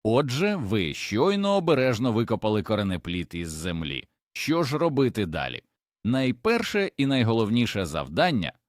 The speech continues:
це обрізка гички. І зробити це потрібно негайно,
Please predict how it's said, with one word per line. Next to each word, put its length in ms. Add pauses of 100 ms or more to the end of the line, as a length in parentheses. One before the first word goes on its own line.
(140)
це 380
обрізка 680
гички. 540 (340)
І 180
зробити 560
це 180
потрібно 580
негайно, 800